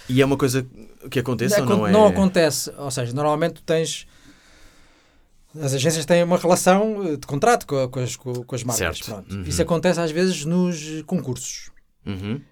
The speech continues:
Speaker 2: Os concursos convidam três agências, às vezes seis, às vezes dez, que é ridículo, e as agências aceitam, que é ainda mais ridículo,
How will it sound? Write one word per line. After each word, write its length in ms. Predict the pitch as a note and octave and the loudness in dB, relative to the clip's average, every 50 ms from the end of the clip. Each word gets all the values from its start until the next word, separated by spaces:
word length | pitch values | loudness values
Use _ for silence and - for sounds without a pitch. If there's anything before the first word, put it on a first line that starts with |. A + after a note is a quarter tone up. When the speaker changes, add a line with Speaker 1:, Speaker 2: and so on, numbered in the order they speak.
| _ _ _ _ | _ _ _ _
Speaker 2:
Os 80 | - - | -14 -8
concursos 420 | C3 B2 B2 B2+ C#3 C3+ B2 - | -6 -6 -6 -4 -6 -6 -6 -6
convidam 680 | - - C3 B2+ D3 C#3+ C3 C3 A#2+ A2+ A2+ G2 F#2+ F2+ - - _ | -6 -6 -4 -4 -2 -2 -2 -4 -4 -6 -8 -10 -12 -14 -18 -18 _
três 200 | - A#2+ A#2 A2 | -10 -8 -8 -6
agências, 380 | B2 B2 C3+ E3 F#3+ F#3+ F#3 - | -6 -4 -4 -2 -2 -4 -4 -6
às 120 | A#2+ G2 | -10 -10
vezes 220 | G#2 A2+ G#2+ - - | -10 -8 -8 -6 -4
seis, 280 | - C#3+ C#3+ D3+ C#3 | -2 0 0 0 -2
às 100 | B2+ A#2 | -4 -6
vezes 240 | A#2+ B2+ B2+ B2+ A#2+ | -6 -4 -4 -4 -2
dez, 300 | A2+ C#3+ C#3+ D3 D3+ D3+ | 0 0 0 0 0 -4
que 80 | - B2 | -6 -12
é 120 | A2 A2 G2+ - - | -12 -12 -16 -14 -10
ridículo, 400 | C3 A#2+ B2 C3+ B2+ - C#3 B2 | -6 -4 -4 -4 -6 -8 -10 -10
e 60 | A2+ | -10
as 80 | G#2+ G2+ | -10 -10
agências 340 | G#2 G#2 F#2+ F#2 G#2+ A2 A2 | -12 -12 -12 -12 -14 -14 -12
aceitam, 440 | A2+ G#2+ - C3 B2+ C3 C3+ C3 B2 | -12 -10 -8 -8 -8 -8 -8 -10 -12
que 100 | B2+ A2 | -12 -12
é 20 | |
ainda 100 | G2 G2+ | -12 -12
mais 180 | G#2 G#2+ G#2 G#2+ | -10 -10 -10 -10
ridículo, 440 | A#2 A#2 A#2+ C3+ C#3+ - D3+ D3+ | -10 -8 -8 -8 -10 -10 -16 -20